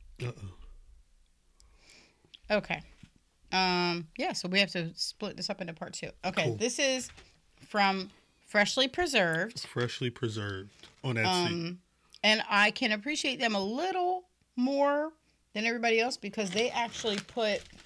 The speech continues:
Speaker 2: they put the calorie information and the nu-, nutritional
Speaker 1: Nu-,
Speaker 2: facts.
Speaker 1: nutrition facts. Free
Speaker 2: So, I,
Speaker 1: thirty-five calories per
Speaker 2: as somebody
Speaker 1: serving.
Speaker 2: who is trying to watch what I'm eating, and I'm not saying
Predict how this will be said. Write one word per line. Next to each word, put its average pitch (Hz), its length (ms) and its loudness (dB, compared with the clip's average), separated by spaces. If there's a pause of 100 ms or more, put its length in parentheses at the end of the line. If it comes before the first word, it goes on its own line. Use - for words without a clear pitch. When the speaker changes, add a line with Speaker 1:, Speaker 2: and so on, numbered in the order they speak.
(1500)
Speaker 2:
they 226 140 6
put 269 200 0
the 226 60 -2
calorie 226 520 6
information 165 720 -2
and 170 160 0
the 160 80 0
nu-, 151 140 -4
nutritional 160 640 -6
Speaker 1:
Nu-, 110 60 -4
Speaker 2:
facts. 135 280 -2
Speaker 1:
nutrition 123 540 -2
facts. 131 480 -6 (720)
Free - 260 -2
Speaker 2:
So, 185 300 8 (140)
I, 190 200 8
Speaker 1:
thirty-five 127 260 4
calories 120 460 2
per 170 100 0
Speaker 2:
as - 140 0
somebody 233 440 6
Speaker 1:
serving. 240 120 0
Speaker 2:
who 226 140 4
is 202 300 0
trying 208 340 2
to 180 60 0
watch 175 480 0
what 180 140 -4
I'm 160 300 -4
eating, 202 360 -2 (460)
and 214 140 8
I'm 208 120 6
not 277 220 6
saying 220 640 6